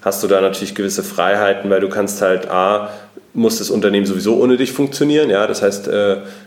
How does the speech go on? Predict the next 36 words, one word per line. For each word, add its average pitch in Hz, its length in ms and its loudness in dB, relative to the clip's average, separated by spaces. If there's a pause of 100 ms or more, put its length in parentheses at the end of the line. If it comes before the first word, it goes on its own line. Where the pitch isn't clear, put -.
(120)
du, 107 120 -4
das 98 220 -8
darf 95 240 0
nichts 120 240 -2
von 107 140 0
dir 95 120 2
abhängig 120 380 -2
sein. 131 320 0 (320)
Äh, 104 160 2
B, 104 480 2 (320)
schreibt 98 320 -2
sich 110 180 -6
eine 107 100 -2
E-Mail 117 320 2
genauso 101 380 2
gut 107 180 -2
vom 101 160 -4
Strand 107 520 -2
wie 104 80 0
aus 101 160 2
dem 107 100 -4
Büro 101 420 2
im 131 120 -4
Zweifel. 156 600 0 (420)
Und, 113 580 2
äh, 110 100 2
da 101 260 0
muss 113 200 -2
man 110 120 2
einfach 104 200 -2
für 101 160 -6
sich 117 240 -4
ein, 110 60 2
ein 101 420 0
Lebensformat 101 720 2
finden, 101 480 -4